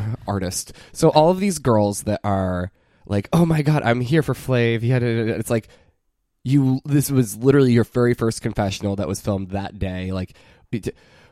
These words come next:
really? <laughs> Yeah, like, it, it's just weird 'cause now that we can, like, know everything, we're kind of like, "Okay, this is a little weird to think about." Um, what are your thoughts?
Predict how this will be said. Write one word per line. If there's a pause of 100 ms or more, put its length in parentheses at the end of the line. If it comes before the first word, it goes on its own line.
really?
<laughs>
Yeah,
like, (280)
it,
it's
just
weird
'cause
now
that
we
can,
like,
know
everything,
we're
kind
of
like,
"Okay,
this
is
a
little
weird
to
think
about." (520)
Um,
what
are
your
thoughts?